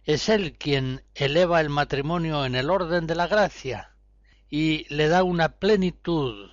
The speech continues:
de bondad y de belleza. Como dice San Pablo, hablando del matrimonio, en Efesios cinco: "Gran misterio es este, y yo lo refiero a Cristo y a la Iglesia".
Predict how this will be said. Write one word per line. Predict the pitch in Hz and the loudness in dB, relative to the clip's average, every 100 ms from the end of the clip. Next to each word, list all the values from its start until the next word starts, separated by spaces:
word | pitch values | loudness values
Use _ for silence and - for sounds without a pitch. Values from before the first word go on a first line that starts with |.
| - | -14
de | 139 170 | -4 -2
bondad | 175 170 156 156 156 151 - | 0 -2 0 2 2 -2 -4
y | 151 | -2
de | 139 | -2
belleza. | 127 117 113 - - - _ _ _ _ _ _ _ _ _ _ _ _ _ _ _ _ _ _ | -2 -2 -4 -4 -14 -18 _ _ _ _ _ _ _ _ _ _ _ _ _ _ _ _ _ _
Como | - 139 143 | -4 -2 0
dice | 151 156 - 165 160 | -2 -2 2 2 2
San | - - 165 | -2 -2 -2
Pablo, | 151 170 143 123 117 - _ - | 2 4 4 2 -6 -10 _ -4
hablando | 123 127 139 139 131 | -4 2 0 0 -2
del | 131 135 | -2 0
matrimonio, | 147 151 175 185 190 180 175 - - | -2 0 -2 0 0 -2 -4 -8 -8
en | 135 | -2
Efesios | 143 - 160 - 170 - | -2 -2 -6 -4 -6 -4
cinco: | 196 185 - 175 - _ _ _ _ _ _ _ _ _ _ - | -2 -2 -2 -2 -4 _ _ _ _ _ _ _ _ _ _ -4
"Gran | 135 175 190 180 | 2 4 4 4
misterio | 180 - - 180 180 | 0 0 0 2 0
es | 160 | 0
este, | 196 - - 113 98 - _ _ _ _ _ | 0 -2 -6 -12 -12 -14 _ _ _ _ _
y | 127 120 | -6 -4
yo | 131 170 170 - | 2 2 2 -2
lo | 160 190 | 0 0
refiero | 160 147 - 165 160 151 - | 2 -2 0 0 2 -2 -4
a | 135 | -4
Cristo | - 165 156 - - 151 - | -2 -2 -2 -4 -6 -6 -6
y | 139 | -4
a | 139 | -2
la | 135 | -2
Iglesia". | 120 120 110 - - - | -4 -4 -4 -6 -14 -18